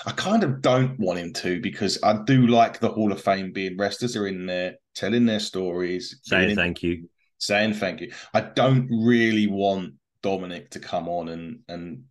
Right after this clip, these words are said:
Speaker 1: start attacking him. I'd rather something happens maybe on the SmackDown before that, but just get on with it now. The match should be okay. They're both, Ray's good. Dominic's improving. I'd say there's definitely improvement there. I don't think he's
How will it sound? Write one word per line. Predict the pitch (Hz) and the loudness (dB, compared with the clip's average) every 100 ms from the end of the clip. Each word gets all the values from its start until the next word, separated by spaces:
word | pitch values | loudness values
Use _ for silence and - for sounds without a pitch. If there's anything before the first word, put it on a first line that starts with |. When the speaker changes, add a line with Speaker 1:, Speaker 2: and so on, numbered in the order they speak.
| _ | _
Speaker 1:
start | - - 92 - - | -12 -8 -6 -6 -8
attacking | - 95 - 90 | -8 -8 -8 -10
him. | 82 82 | -10 -8
I'd | 80 | -6
rather | 90 104 104 98 98 - - - | 0 2 4 4 0 -2 -10 -14
something | - 107 101 98 | -2 0 0 -4
happens | - 101 - 95 82 | -6 -6 -6 -12 -8
maybe | 95 92 90 92 | -6 -4 -4 -4
on | 87 | -4
the | 82 | -8
SmackDown | - 98 - 85 78 | -2 -2 -2 -6 -6
before | 82 - 156 127 | -10 -2 2 4
that, | 92 101 - - | 4 2 0 -2
but | 95 90 - - - _ - | -2 -2 -8 -20 -20 _ -6
just | 139 - | -4 -4
get | 95 | -4
on | 90 | -4
with | 85 | -4
it | 85 | -8
now. | 85 - - _ _ - | -10 -12 -16 _ _ -4
The | 123 | 0
match | 170 139 | 2 2
should | 160 | 0
be | 131 127 | 2 2
okay. | 120 123 123 | 2 2 2
They're | 113 | 0
both, | 127 123 120 - _ _ 127 107 | 2 0 0 -10 _ _ -18 -14
Ray's | 113 113 113 101 | -6 -4 -4 -8
good. | 113 - | -8 -6
Dominic's | 180 196 143 - | -2 -2 -2 -4
improving. | 113 - 104 92 107 135 | -6 -6 -8 -6 -4 -2
I'd | 107 95 | -2 -2
say | 104 | -4
there's | 98 101 | -4 -4
definitely | 120 120 104 101 | -4 -4 -4 -6
improvement | 98 - 113 117 82 - | -6 -6 -2 -2 -2 -12
there. | 76 82 | -10 -4
I | 92 | -4
don't | 98 92 | -4 -8
think | - 101 | -8 -10
he's | 95 87 | -10 -14